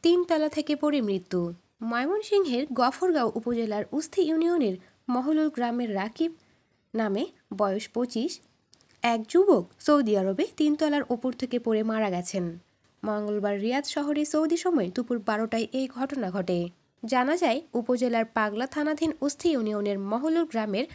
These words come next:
মৃত শহীদ মিয়া ছেলে রাকিব প্রায় সাড়ে তিন বছর পূর্বে সৌদি আরবে গিয়ে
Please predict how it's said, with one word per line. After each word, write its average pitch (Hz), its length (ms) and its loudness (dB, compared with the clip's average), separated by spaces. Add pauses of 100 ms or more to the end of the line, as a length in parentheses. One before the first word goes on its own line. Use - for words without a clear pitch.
(220)
মৃত 240 200 0
শহীদ 262 380 0
মিয়া 208 200 -2
ছেলে 262 340 0 (180)
রাকিব 180 420 0 (760)
প্রায় 302 300 6
সাড়ে 262 260 0
তিন 285 220 2
বছর 339 260 2
পূর্বে 339 400 4 (180)
সৌদি 240 260 0
আরবে 214 280 0
গিয়ে 196 280 -2